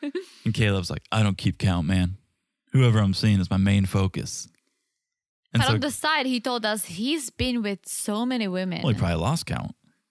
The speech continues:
Speaker 2: He definitely lost count.
Speaker 1: So Caleb then asks Elijah about Alina's last relationship. And it's like,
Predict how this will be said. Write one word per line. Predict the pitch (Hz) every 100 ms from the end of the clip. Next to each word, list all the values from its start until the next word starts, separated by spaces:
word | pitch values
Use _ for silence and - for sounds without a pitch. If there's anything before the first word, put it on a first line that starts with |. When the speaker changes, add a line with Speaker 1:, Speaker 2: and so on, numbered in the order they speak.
| _
Speaker 2:
He | - 220 190
definitely | 226 320 285 202 196
lost | 185 180 -
count. | - 175 180 175 _ _ _ _
Speaker 1:
So | - 127 117 - _ _
Caleb | - 131 123 113
then | 113 113
asks | 107 104 -
Elijah | 104 101 101 95 95 90 - - -
about | 113 98 95 -
Alina's | 117 117 180 220 117 - - - -
last | 95 95 -
relationship. | 87 69 - 92 - -
And | 104
it's | 104
like, | 101